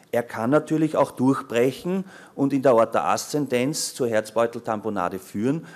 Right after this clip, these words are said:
und ist damit auch in der Aorta ascendens als akuter chirurgischer Notfall zu werten. Was anderes ist nun Beispiel ein, ein Ulkus, ein arteriosklerotisches Ulkus in der Aortenwand.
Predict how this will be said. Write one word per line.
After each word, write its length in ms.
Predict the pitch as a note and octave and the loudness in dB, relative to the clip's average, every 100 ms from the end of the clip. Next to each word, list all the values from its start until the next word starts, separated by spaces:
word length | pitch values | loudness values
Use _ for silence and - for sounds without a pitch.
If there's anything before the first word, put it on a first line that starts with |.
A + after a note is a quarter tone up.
| - | -16
und 160 | - A#2 | -8 -6
ist 240 | A#2+ - | -6 -6
damit 300 | G#2 G#2 G#2 | -6 -4 -6
auch 420 | - D#2+ C3 F#3+ - | -2 2 2 0 -6
in 140 | B2+ | -2
der 80 | G#2+ | 0
Aorta 240 | G#2 G2+ E2 | 0 -2 -4
ascendens 560 | G#2 - D3+ C3 C#3 - | -4 -4 -6 -4 -6 -6
als 160 | A2+ | -8
akuter 460 | - - B2 D#3 D#3+ | -10 -10 -10 -6 -6
chirurgischer 560 | D3 A#2+ A2+ C3+ C#3 | -4 -4 -4 -4 -6
Notfall 380 | A2 G#2 - A2+ | -4 -4 -4 -8
zu 180 | - A2 | -8 -10
werten. 360 | F2 E2 - D#2+ _ _ _ _ _ - - - - | -8 -10 -12 -20 _ _ _ _ _ -20 -20 -20 -10
Was 140 | A2+ A2 | -6 -2
anderes 380 | G#2 C3+ D3+ | 0 2 0
ist 100 | D3+ | 0
nun 140 | D#3 D3+ | -2 4
Beispiel 400 | B2+ B2 D#3 C#3 | 4 4 -2 -2
ein, 240 | B2 A#2 - - - | 0 -2 -6 -10 -2
ein 260 | A#2 A2 - - | -2 -2 -4 4
Ulkus, 560 | C#3+ D3 - F#3 F#3 | 4 2 2 2 2
ein 120 | C3+ | -4
arteriosklerotisches 1080 | A2+ A#2 A#2+ B2 B2 - A2+ G#2 A2+ A2+ A2 | -4 -6 0 0 0 -2 -2 -2 -4 -8 -8
Ulkus 400 | - C3+ D3 D3 | -4 -4 -2 -4
in 80 | B2 | -2
der 120 | G#2 | 0
Aortenwand. 840 | D#2 E2+ - F#2 D#2 F2 E3 F#3+ | 2 0 -2 -8 -6 -2 -4 -6